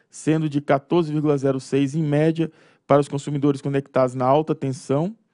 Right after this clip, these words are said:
e quinze vírgula setenta e sete por cento para os de baixa tensão, de tal sorte que o efeito médio é de quinze vírgula quinze por cento.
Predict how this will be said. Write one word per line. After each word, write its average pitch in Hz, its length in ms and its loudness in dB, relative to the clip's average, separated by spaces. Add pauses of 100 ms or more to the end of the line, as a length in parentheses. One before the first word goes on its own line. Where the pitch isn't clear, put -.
(180)
e 139 120 -6
quinze 175 460 -2
vírgula 151 280 2
setenta 139 340 -4
e 135 60 -6
sete 135 260 -4
por 139 100 -10
cento 151 400 -6
para 151 180 -4
os 151 140 -12
de 147 100 -10
baixa 147 300 0
tensão, 135 540 -4 (400)
de 135 100 -18
tal 151 200 2
sorte 170 400 0
que - 80 -4
o 156 60 4
efeito 160 500 -2
médio 143 480 -2
é 120 120 -2
de - 140 -12
quinze 175 400 -4
vírgula 156 320 0
quinze 147 320 -6
por 151 160 -6
cento. - 480 -8